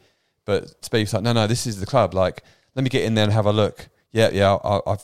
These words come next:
I've got this. Like, it'll, it'll go up." And you can tell Greller's just like, "Nah, this is, this is wedge out." So, so he's like, you know, it, they're backwards and forwards. And then it just gets to a point where Greller just goes, "Look,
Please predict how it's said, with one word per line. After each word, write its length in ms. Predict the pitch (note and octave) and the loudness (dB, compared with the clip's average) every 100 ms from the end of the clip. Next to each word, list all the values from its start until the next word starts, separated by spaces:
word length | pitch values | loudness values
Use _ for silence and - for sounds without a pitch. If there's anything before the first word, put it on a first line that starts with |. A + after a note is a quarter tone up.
| - | -8
I've 100 | G#2 | -2
got 200 | B2 - | -2 -2
this. 240 | E2+ - | -8 -6
Like, 180 | F2 G2+ | -6 -4
it'll, 300 | E2 G2+ G2 | -4 -4 -4
it'll 220 | F#2+ F2 | -4 -4
go 140 | G2+ G2 | -2 0
up." 180 | F2 - | 0 -2
And 240 | G2 F2+ | -6 -8
you 80 | G#2 | -6
can 200 | A#2 A2+ | -4 -4
tell 340 | - - C#3+ | -6 0 2
Greller's 320 | A#2 A2+ G2 - | 4 2 0 -4
just 100 | F#2 | 0
like, 340 | F2 - - | 0 -2 -8
"Nah, 200 | F2 E2 - _ | -14 -14 -16 _
this 160 | G#2+ A#2 | -10 -6
is, 260 | F#2+ F2 - _ _ _ | -8 -10 -20 _ _ _
this 120 | G2+ | -12
is 120 | F#2+ G2 | -10 -6
wedge 200 | F#2+ F#2+ | -4 0
out." 280 | F2+ D#2 - | 0 -2 -2
So, 260 | F#2+ F#2 F#2 _ _ _ _ - | -2 -2 -4 _ _ _ _ -2
so 180 | A2+ | 2
he's 160 | G2 F#2+ | 2 4
like, 220 | F#2+ - | 2 0
you 40 | F#2 | -2
know, 120 | F2+ - | -2 -2
it, 240 | G#2+ F2 | -4 0
they're 100 | G#2+ | 0
backwards 360 | G2+ A#2+ - G#2 | 2 0 0 -4
and 100 | G2 | -2
forwards. 420 | F#2 E2+ - - _ _ - - - | -2 -2 -6 -12 _ _ -20 -14 -2
And 80 | A#2 | 0
then 120 | B2 | 2
it 80 | G#2+ | 0
just 100 | - | -2
gets 200 | A2+ A2+ | -2 -2
to 40 | |
a 60 | G2 | -2
point 240 | G#2 D#2+ | -2 0
where 120 | F#2+ | 0
Greller 240 | G#2 A2 G2 | 2 2 0
just 140 | F#2 | -2
goes, 340 | G2 F#2 - - | -2 -2 -6 -8
"Look, 220 | G2+ F#2+ | -4 -4